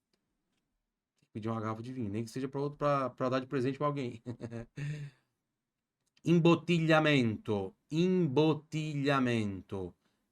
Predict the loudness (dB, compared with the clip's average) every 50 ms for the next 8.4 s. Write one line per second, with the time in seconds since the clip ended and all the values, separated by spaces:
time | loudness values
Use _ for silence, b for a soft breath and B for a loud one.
0 | _ _ -2 0 2 4 4 4 2 2 2 2 4 4 4 4 2 -2 -6 _
1 | _ -2 -2 0 0 -2 -4 -6 -8 -10 -10 -6 -4 -2 0 0 -2 -2 -4 -10
2 | _ _ _ _ _ -10 -4 0 2 2 2 2 0 -2 -6 -8 -8 -6 -6 -6
3 | -8 -10 _ _ _ _ _ _ _ _ -2 -2 -2 -2 -4 -6 -4 -6 -6 -6
4 | -6 -8 -8 -8 -8 -10 -10 -10 -8 -6 -8 -6 -6 -8 -8 -8 -10 -12 -12 -10
5 | -10 -10 -10 -10 -10 -10 -8 -6 -6 -4 -6 -6 -8 -10 -10 -8 -6 -4 -4 -4
6 | -6 b b b b b b b b -8 -4 -2 -2 0 0 -2 -2 -4 -6 -8
7 | -6 -4 -2 -2 -2 0 0 0 0 0 -2 -2 -2 0 0 2 2 4 4 2
8 | 2 0 -4 -6 -4 -2 -2 -2